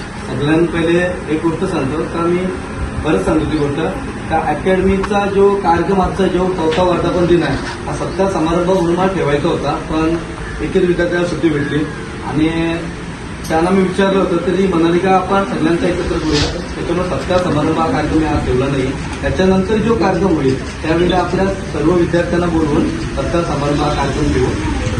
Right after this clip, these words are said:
आणि अकॅडमीला आता चार वर्ष कंप्लीट झाले, पण दुर्दैव इतके आहेत का, आता आपला ग्राउंड राहिलेला नाही, सगळ्यात महत्त्वाची गोष्ट.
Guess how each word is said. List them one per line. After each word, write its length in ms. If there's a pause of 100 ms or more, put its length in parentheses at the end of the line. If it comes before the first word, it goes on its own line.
आणि 440 (320)
अकॅडमीला 760 (340)
आता 480
चार 200
वर्ष 280
कंप्लीट 300
झाले, 260 (520)
पण 280 (600)
दुर्दैव 340
इतके 240
आहेत 180
का, 60
आता 160
आपला 180
ग्राउंड 400
राहिलेला 340
नाही, 200 (800)
सगळ्यात 220
महत्त्वाची 380
गोष्ट. 160